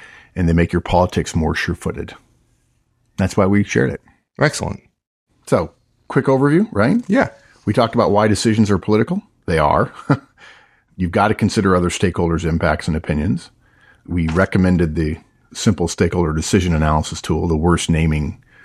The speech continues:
Speaker 1: effort I ever had in my life. And all you do is create the tool. You fill the tool in. There are three ways to do it. And we shared the right way to do that. And then we recommended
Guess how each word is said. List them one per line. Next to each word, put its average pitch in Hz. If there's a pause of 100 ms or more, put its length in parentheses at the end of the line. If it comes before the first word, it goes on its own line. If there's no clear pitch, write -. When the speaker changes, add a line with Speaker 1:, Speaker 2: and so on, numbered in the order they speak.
(680)
Speaker 1:
effort 73
I 71
ever 71
had 73
in 80
my 71
life. 67 (240)
And 76
all 85
you 90
do 90
is 87
create 90
the 90
tool. 160 (340)
You 85
fill 98
the 87
tool 92
in. 110
There 104
are 80
three 90
ways 85
to -
do 90
it. -
And 80
we 76
shared 80
the 80
right 78
way 80
to 78
do 80
that. 85 (580)
And 80
then 80
we 80
recommended 80